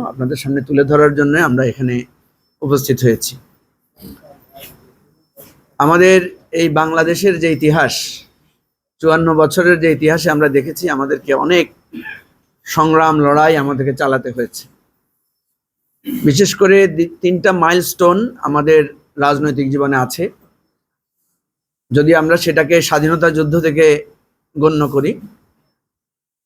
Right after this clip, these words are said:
আপনারা জানেন যে সাধারণত একটা সরকারের পরিবর্তন হয় নির্বাচনের মধ্য দিয়ে। আমাদের সংবিধানে যে বিধান আছে, পাঁচ বছর পর পর নির্বাচন হয়, নির্বাচনের মধ্য দিয়ে সরকার পরিবর্তন হয়।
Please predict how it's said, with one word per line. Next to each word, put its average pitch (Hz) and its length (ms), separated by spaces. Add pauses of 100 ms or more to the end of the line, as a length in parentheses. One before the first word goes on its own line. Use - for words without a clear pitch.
(960)
আপনারা 170 360 (260)
জানেন 175 360
যে 175 140
সাধারণত 185 560
একটা 160 220 (120)
সরকারের 175 440
পরিবর্তন 170 580
হয় 143 260 (1900)
নির্বাচনের 170 600
মধ্য 143 240
দিয়ে। 123 280
আমাদের 151 320 (100)
সংবিধানে 160 460
যে 151 120
বিধান 139 300
আছে, - 240 (240)
পাঁচ 143 200
বছর 156 320
পর 156 160
পর 175 160
নির্বাচন 151 480
হয়, 196 140
নির্বাচনের 143 520
মধ্য 139 200
দিয়ে 170 140
সরকার 135 360
পরিবর্তন 120 500
হয়। 90 200